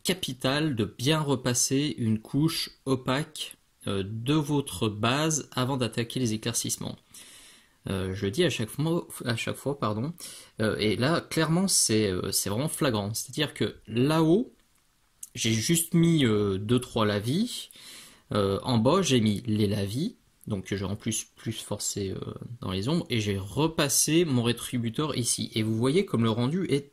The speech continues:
totalement différent. En haut, on a quelque chose de très terne, alors qu'ici, on a quelque chose de vraiment très doré et qui marche très très bien. Euh, c'est aussi une erreur que je constate très très très souvent, euh, parmi, euh,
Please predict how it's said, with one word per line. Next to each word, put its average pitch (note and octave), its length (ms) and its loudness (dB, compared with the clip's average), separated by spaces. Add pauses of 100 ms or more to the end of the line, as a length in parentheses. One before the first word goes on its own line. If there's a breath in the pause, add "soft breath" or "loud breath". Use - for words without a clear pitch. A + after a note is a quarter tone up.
totalement E3+ 500 2
différent. A#2+ 580 -2 (400 loud breath)
En A#2 180 2
haut, D3+ 340 4
on A2+ 100 4
a G#2 80 2
quelque A#2+ 180 0
chose A#2 220 0
de G2 80 -2
très - 240 -2
terne, D#3+ 320 0
alors G2+ 220 -2
qu'ici, E3+ 460 -2
on G#2 100 0
a F#2 80 -2
quelque - 160 -4
chose D#3+ 180 -2
de A2+ 80 4
vraiment B2+ 460 0
très - 320 0
doré C3+ 400 2
et A2+ 160 -2
qui G#2+ 160 -4
marche B2+ 240 -2
très - 180 -4
très - 200 -2
bien. F#2+ 260 -2 (720 loud breath)
Euh, G2+ 140 2
c'est - 200 2
aussi - 260 2
une E3 80 6
erreur C#3 260 2
que A2+ 120 -2
je - 80 -10
constate - 520 -6 (120)
très - 340 -4
très D#3+ 200 -4
très - 180 -4
souvent, B2+ 480 -2 (840)
euh, G#2+ 300 -2
parmi, A#2+ 500 2
euh, G2+ 320 -2